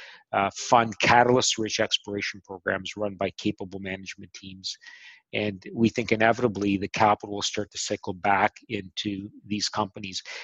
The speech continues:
They have not participated in the gold price rally that we've enjoyed in the gold industry over the last couple of years. The juniors have lagged significantly. In past cycles, they've participated. In fact, uh, they've quite often outperformed,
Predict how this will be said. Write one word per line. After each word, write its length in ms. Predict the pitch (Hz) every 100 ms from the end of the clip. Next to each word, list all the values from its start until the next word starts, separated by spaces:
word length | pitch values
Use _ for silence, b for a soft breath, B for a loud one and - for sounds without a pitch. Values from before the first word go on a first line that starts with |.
| B
They 160 | 120 131
have 240 | 117 113
not 300 | 113 123 123
participated 880 | - - 113 - - 98 95 95 92 _ B -
in 100 | 101
the 80 | 101
gold 240 | - 104
price 300 | - 107 -
rally 280 | 104 98 92
that 140 | 95 -
we've 220 | 101 98
enjoyed 300 | 95 101 101
in 60 | 95
the 80 | 90
gold 240 | 101 98
industry 340 | 101 98 -
over 80 | 95
the 60 | 92
last 320 | 98 98 -
couple 260 | 101 - 98
of 100 | 92
years. 280 | 98 98
The 100 | - 90 107
juniors 340 | 107 104 -
have 160 | 95 98
lagged 420 | 101 104 98 - -
significantly. 920 | - 101 104 104 110 - 110 95 90 B B B
In 100 | 113 - 113
past 240 | 117 -
cycles, 320 | 117 95 104
they've 180 | 107 98
participated. 680 | 110 - 117 - - 104 98
In 80 | 95
fact, 500 | - 110 107 - - B B B B -
uh, 120 | 104
they've 240 | 98 101 -
quite 120 | 104
often 460 | 104 104 104 - 107
outperformed, 920 | 113 - - - 113 107 110 90